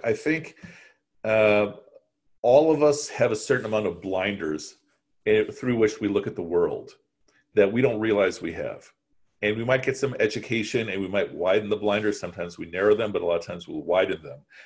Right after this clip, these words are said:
But there's still a lot of things we don't see. And so, a way, uh, so when we think of the Quraysh burying their daughters, uh, I suspect that, uh, for many of them,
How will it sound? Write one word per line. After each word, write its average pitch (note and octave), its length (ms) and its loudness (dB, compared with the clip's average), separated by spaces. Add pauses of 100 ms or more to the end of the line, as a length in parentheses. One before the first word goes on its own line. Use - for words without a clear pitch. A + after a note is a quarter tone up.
(120)
But A2 100 -10
there's A2+ 180 -10
still D3 140 2
a - 20 6
lot C3 100 6
of A#2 60 0
things A2 200 -6
we G#2+ 80 0
don't G2+ 180 -4
see. D#2 280 -4 (800)
And A2 180 0
so, A#2 440 4
a A#2 80 2
way, B2+ 220 2
uh, A#2+ 200 2
so A#2+ 460 2
when B2 160 -2
we B2 80 -2
think D#3+ 200 -6
of D3+ 140 -6
the A2+ 80 -2
Quraysh G#2+ 720 4 (480)
burying A#2 460 2
their G2 160 2
daughters, F#2 720 0 (1080)
uh, F#2+ 240 6 (160)
I A#2 240 2
suspect - 880 -2 (500)
that, G2 420 4 (460)
uh, G2 380 2
for - 260 -2
many A2 280 0
of A2+ 80 -2
them, A#2 320 -2